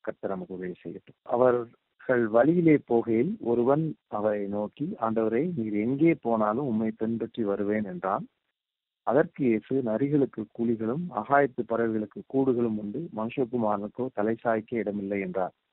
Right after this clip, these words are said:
ஆண்டவராய இயேசு கிறிஸ்துவின் சீஷர்கள், அஹ், பின்பற்றுதல் அப்படிங்கிறவங்களுக்கும் பக்த கோடிகள், பக்த கோடிகள்னா என்ன, ஏதாவது வேணும்னா ஆண்டவர்கிட்ட போய் வாங்கிட்டு வந்துட்டே இருப்பாங்க.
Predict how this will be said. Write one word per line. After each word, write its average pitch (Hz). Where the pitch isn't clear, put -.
ஆண்டவராய 156
இயேசு 127
கிறிஸ்துவின் 104
சீஷர்கள், 156
அஹ், 107
பின்பற்றுதல் 147
அப்படிங்கிறவங்களுக்கும் 101
பக்த -
கோடிகள், 107
பக்த -
கோடிகள்னா 120
என்ன, 123
ஏதாவது 127
வேணும்னா 135
ஆண்டவர்கிட்ட 127
போய் 139
வாங்கிட்டு 117
வந்துட்டே 123
இருப்பாங்க. 95